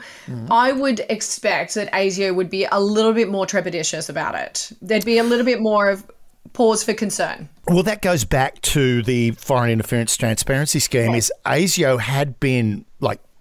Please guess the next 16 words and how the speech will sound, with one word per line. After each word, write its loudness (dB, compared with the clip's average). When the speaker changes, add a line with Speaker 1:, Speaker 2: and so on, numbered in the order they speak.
Speaker 1:
warning 2
the 0
government 0
for -2
a 2
long 2
time 0
that -4
there 0
are 0
a 2
lot 4
of -2
foreign 0
actors. -2
And -2